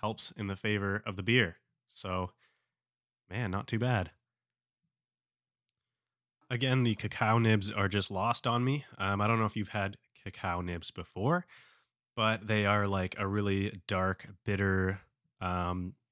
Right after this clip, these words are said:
chocolatey flavor, but no sweetness to it at all. So I don't feel like there's any, any sense of that in this beer for sure.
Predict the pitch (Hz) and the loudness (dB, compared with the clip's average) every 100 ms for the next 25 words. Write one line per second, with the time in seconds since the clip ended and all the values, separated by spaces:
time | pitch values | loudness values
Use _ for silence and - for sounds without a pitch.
0 | _ - 104 101 - 104 101 92 - 95 | _ -12 -8 -8 -2 0 0 -2 -2 0
1 | 95 95 85 90 104 98 - 107 98 - | 2 0 -2 0 2 2 0 -2 -2 -4
2 | - 95 90 92 90 87 85 104 95 98 | -4 -4 0 2 2 0 -2 -2 0 2
3 | 117 - _ - 104 101 101 95 - 98 | 2 -2 _ -4 0 0 0 -2 -2 -4
4 | 90 98 98 98 92 - _ _ _ _ | -2 -2 0 0 -2 -6 _ _ _ _
5 | _ _ _ _ - 123 113 120 110 104 | _ _ _ _ -4 0 2 2 2 4
6 | 101 104 101 101 95 98 92 87 - 92 | 4 4 2 -2 -2 -2 -2 -2 -4 -6
7 | 101 92 85 | -2 -2 -4